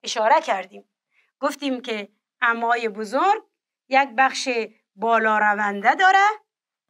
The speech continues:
یک بخش افقی داره، کلون بالا رونده، کلون افقی و بخش پایین رونده یا کلون پایین.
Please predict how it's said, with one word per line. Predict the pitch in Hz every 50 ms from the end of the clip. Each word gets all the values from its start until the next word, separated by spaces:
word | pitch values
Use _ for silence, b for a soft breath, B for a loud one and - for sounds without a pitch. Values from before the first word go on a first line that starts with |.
| _ _ _ _ _ _ _ _ _ _ _ _ _ _ _ _ _ _ _ _ _ _ _
یک | 254 269 277 269 214 220
بخش | 254 254 262 254 - - 254 214 202 202 196 _ _ _ _ _ _ _ _ -
افقی | 220 202 - 214 208 202 208 254 349
داره، | 320 392 381 381 381 392 403 415 415 - _ _ _ _ _ _ _ _ _ _ _
کلون | - - 226 220 247 262 254 240
بالا | 220 - 220 214 208 208 208
رونده، | 202 202 196 202 196 190 202 208 254 320 392 427 427 - _ _ _ _ _ _ _ _
کلون | - 254 233 240 262 277 254
افقی | 226 214 226 226 196 - - 208 196 202 269 339 392 427 427 415 - _ _ _ _ _ _ _ _ _ _
و | 226 220
بخش | 196 254 294 277 - -
پایین | 247 220 - 214 202 202 208 196 202
رونده | 208 202 196 202 202 196 208 233 294
یا | 311 285 285 277 294 285
کلون | - - 214 208 214 240 277 339 403 440 427 _ _ _ _ _ _ _ _ _ _ _ _ _ _ _ _ _ _ _ _ _ _ _ _ _ _ _ _ _ _ _ _ _ _
پایین. | - 247 233 240 247 220 190 190 -